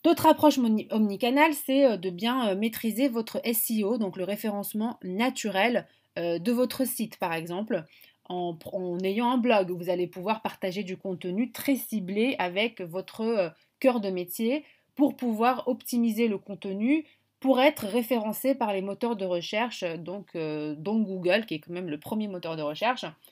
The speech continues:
mais pas que, hein, mais on va rester sur du Google. Euh, vous pouvez aussi faire du, du référencement payant, donc ça veut dire qu'il faut pas rester que sur le naturel, c'est aussi bien d'investir dans le payant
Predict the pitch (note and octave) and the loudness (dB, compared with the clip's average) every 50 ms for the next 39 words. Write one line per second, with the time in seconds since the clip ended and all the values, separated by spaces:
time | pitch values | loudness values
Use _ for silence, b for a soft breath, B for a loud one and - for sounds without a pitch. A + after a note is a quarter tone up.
0 | b b b b - E3+ D3 - D#3 D3+ D#3 - A3+ A3+ G#3+ G3 G#3+ G#3+ B B | b b b b -14 -12 -8 -6 -8 -8 -8 -8 -6 -6 -6 -6 -10 -12 B B
1 | B B B B B B - E3+ F3+ F#3 F3 F3+ F3 F3 E3 - A3+ A3 A3 G#3+ | B B B B B B -8 -6 -4 0 2 2 2 2 0 -2 -4 -4 -2 -4
2 | F#3+ F#3 F#3 F#3+ F3+ F#3+ E3+ E3 D#3 D3+ D3+ D#3+ b b b b b b b b | -4 -4 -6 -6 -6 -4 -2 0 0 0 -2 -6 b b b b b b b b
3 | b b - A3+ A3 A3 G#3+ G3+ D4 C#4+ C#4 D4 C#4 A#3+ C4 B3+ A#3+ A3 A3+ - | b b 6 8 8 8 8 8 6 6 6 6 6 6 6 4 4 2 2 0
4 | A#3+ B3 A#3 A3+ - G#3+ G3 G3 F#3 D#3+ E3 E3+ E3 E3 D#3+ D#3+ D#3 D3+ D3 D#3 | 0 0 0 2 4 4 4 4 2 -2 -2 -2 -2 0 -2 -2 -4 -4 -4 -2
5 | D#3 D#3+ E3 E3 F3+ E3+ E3+ E3+ E3 - F3 E3 D#3+ D#3+ - G#3+ G#3 G#3+ A#3+ D#4+ | -2 -2 -2 -2 -4 -4 -4 -4 -6 -6 -6 -6 -2 4 6 6 6 8 6 4
6 | A#4+ - _ _ _ _ _ - - - F3 D#3+ - F#3 F3+ F3+ G#3+ A3 A3 - | 4 2 _ _ _ _ _ -12 -8 -8 -4 -2 0 0 0 0 0 -2 -2 -2
7 | - F#3 D#3+ - A3+ A3 A3 G#3+ A3 - A3 G#3+ G#3+ G3 - F#3+ F3+ F3 F3 E3+ | -6 -4 -2 0 2 2 2 0 -2 -2 -4 -4 -4 -4 -4 -2 -2 -2 -2 -2
8 | E3+ F3 - - A3+ A#3 C#4+ D#4+ E4 C#4+ - - G3 F#3 F3+ D#3+ - - F3+ F3 | -4 -4 -4 -2 0 4 4 4 4 2 -2 -2 -2 -2 -2 -4 -6 -8 -6 -2
9 | G3 A#3 A#3+ A3+ G#3+ G#3 F#3+ G3 F#3+ - - - G#3+ G3+ F#3+ F3+ E3 E3 D#3+ D#3+ | 0 0 2 2 0 0 0 -2 -4 -4 -4 -2 -2 -2 -2 -2 -2 -4 -4 -2
10 | - F#3 F#3 G3+ A3 C#4 | -2 -2 0 2 2 0